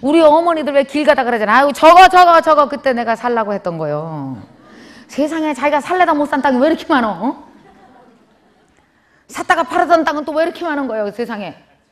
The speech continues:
왕년엔 다 부자였었죠. 왕년에는 다 부자. 아무짝에 소용없어요. 옛말에 이런 말이 있어요. 아무리 돈이 많아도 꽃감꽂이 빼먹듯이 하나하나 빼먹다 보면 거지 된다고요.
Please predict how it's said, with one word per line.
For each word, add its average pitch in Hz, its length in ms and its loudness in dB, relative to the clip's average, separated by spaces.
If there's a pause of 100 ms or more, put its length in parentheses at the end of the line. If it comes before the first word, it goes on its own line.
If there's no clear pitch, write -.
(280)
왕년엔 320 460 -2
다 254 220 0
부자였었죠. 285 540 -4
왕년에는 247 500 -6
다 220 140 -8
부자. 202 200 -10 (440)
아무짝에 208 400 -8
소용없어요. 202 580 -8
옛말에 240 380 0
이런 240 200 -2
말이 214 220 -4
있어요. 175 320 -8
아무리 233 380 -2
돈이 240 200 -6
많아도 202 380 -6
꽃감꽂이 269 560 -6
빼먹듯이 233 440 -8
하나하나 247 340 -4
빼먹다 262 340 -6
보면 208 220 -4
거지 214 240 -6
된다고요. 156 520 -10